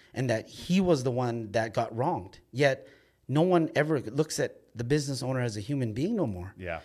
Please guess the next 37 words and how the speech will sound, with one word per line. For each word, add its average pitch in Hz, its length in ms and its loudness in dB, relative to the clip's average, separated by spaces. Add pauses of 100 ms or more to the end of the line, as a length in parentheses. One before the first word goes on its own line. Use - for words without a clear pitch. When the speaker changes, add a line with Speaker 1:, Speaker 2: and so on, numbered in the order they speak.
(140)
Speaker 1:
You 127 100 0
know, 139 180 4
and 143 160 2
then 139 200 2
everyone 160 320 4
forgets 160 400 -4
that 120 100 -4
I 143 120 0
have 151 160 0
feelings 139 460 -4
too. 202 280 -4 (280)
And 123 100 -4
I'm 160 200 2
so 170 400 -2
hurt. 160 360 0 (500)
Like, 107 140 -2
I'm 120 120 0
hurt 135 200 -2
from 110 200 -6
him. 160 320 2
I'm 127 100 0
hurt 123 200 -4
from 131 160 -4
a 120 40 -2
lot 120 160 0
of 123 80 -6
people, 139 380 -2 (420)
not 180 240 4
only 190 240 4
because 147 360 -2
they 139 100 2
believed 131 420 -2
him, 117 240 -2
but 127 260 0 (120)
I 120 80 -4
can - 300 -8
see 175 500 -2